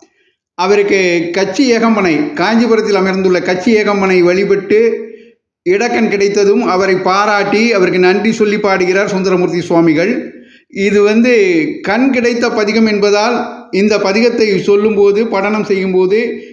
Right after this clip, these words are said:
கண் கோளாறுகள் நீங்கும் என்பது மரபு ரீதியாக வந்த நம்பிக்கை. நாமும் இந்த பதிகத்தை சொல்லி கண் கோளாறுகள் நீங்கி நல்ல கண்ணொளி பெறுவோம். அந்த பதிகத்திலே இது ஏழாவது பாடல். "விண்ணவர் தொழுது ஏத்த நின்றானை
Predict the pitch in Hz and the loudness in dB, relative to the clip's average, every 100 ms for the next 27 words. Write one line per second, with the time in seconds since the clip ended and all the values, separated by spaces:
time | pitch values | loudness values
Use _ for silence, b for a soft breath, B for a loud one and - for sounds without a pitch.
0 | B 220 247 247 233 233 220 214 202 214 | B -2 0 2 2 2 0 0 0 0
1 | 202 196 190 190 196 240 180 175 214 202 | -2 -2 0 0 0 -2 -2 0 2 2
2 | 202 196 202 196 185 175 170 170 170 185 | 2 0 -2 0 -2 0 0 0 0 0
3 | 220 233 - 151 185 208 214 180 185 175 | -2 -2 -2 0 0 0 0 0 0 0
4 | 180 180 202 202 196 196 180 180 214 - | 0 0 2 0 0 2 2 2 0 -2
5 | B B B B _ _ - 208 233 226 | B B B B _ _ -6 0 2 2
6 | 220 208 208 190 190 196 180 170 147 170 | 2 2 0 0 0 0 0 0 0 0
7 | 190 220 196 185 196 180 180 165 175 196 | 2 0 0 0 0 0 2 2 2 0
8 | 226 - B B _ _ 175 202 196 190 | -2 -8 B B _ _ -6 -2 -2 -2
9 | 185 190 226 226 226 226 220 180 175 190 | 0 0 2 2 2 2 2 0 -4 -4
10 | 202 196 170 156 151 - - 180 233 233 | 0 2 2 0 -2 -8 -2 0 2 2
11 | 220 208 180 170 151 123 - - - _ | 2 0 0 0 -2 -4 -6 -16 -20 _
12 | b b b b b _ 180 277 311 320 | b b b b b _ 0 2 2 2
13 | 285 240 254 262 247 240 277 285 285 247 | 0 0 0 0 0 0 0 0 0 2
14 | 233 214 202 180 226 - | 2 2 0 0 -2 -4